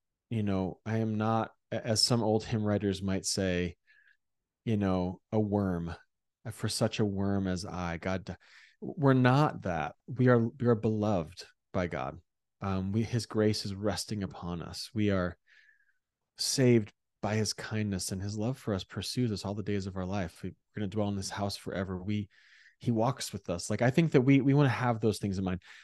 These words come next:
That's one. I think that Thanksgiving gets us out of that. Like,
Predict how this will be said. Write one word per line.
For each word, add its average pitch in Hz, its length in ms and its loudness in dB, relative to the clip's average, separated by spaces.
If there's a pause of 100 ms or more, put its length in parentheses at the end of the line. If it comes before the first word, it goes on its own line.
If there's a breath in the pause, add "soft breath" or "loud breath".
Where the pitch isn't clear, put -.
That's 151 200 6
one. 127 160 8
I 135 120 6
think 190 200 6
that 147 160 4
Thanksgiving 135 720 2 (200)
gets 127 200 0
us 117 100 0
out 110 160 6
of 107 80 4
that. 120 220 4
Like, 110 180 -2